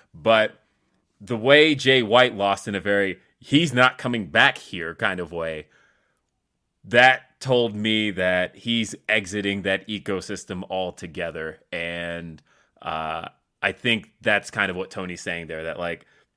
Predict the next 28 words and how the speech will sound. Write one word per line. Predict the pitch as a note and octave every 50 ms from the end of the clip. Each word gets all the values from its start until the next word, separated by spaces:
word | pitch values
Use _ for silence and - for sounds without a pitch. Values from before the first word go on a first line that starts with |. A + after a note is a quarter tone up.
| _ _ _ _ _ _ _ _ _
"I'm | - A2 A2+ A2
taking | G#2+ - C3 A2 A2+ A2+ G#2
somebody | - A2+ G2+ G2+ G2+ G2+ G#2
away | - F#2+ F#2 F2+ G2+ G#2 G#2 G#2 G2+
from | - - A2 G#2 F#2+
their | E2+ F#2+ F#2 F2+
system | - - G2 - - - F2+ F2+
altogether. | - - F2+ F2 F2 - - G2 D2+ E2+ F2 F#2 G2 G#2 G#2+ G#2+ - _ _
I | - F#2 F#2+
wouldn't | F#2 G2 E2 F2 E2 C#2+
do | G2 F2+ D#2+
that." | C#2+ D2 - - - _ _ _ -
Juice | - A#2 G#2+ -
Robinson's | A2 A2+ A2+ G2 F#2 - - G2+ F#2+ F2 -
still | - - A2 G#2 G2
gonna | G2+ F#2+ F2+
be | F2 E2+
working | E2+ G2 G#2 G2+ - - F2+ E2+ E2 D#2+ _ _ _ _
stuff | - - G2+ F#2 F2 -
with | F#2+ - G2
New | G2 F#2+ F#2
Japan, | - F#2 - F#2 F2+ E2+ E2+ D#2+
even | F2+ E2+ D#2+ E2+ E2
signed | - - F#2+ F2+ F2 E2+
to | F#2 -
A | F2
E | E2+ D#2+ D#2+
W. | D#2 F#2+ F#2+ E2+ E2 D#2 D#2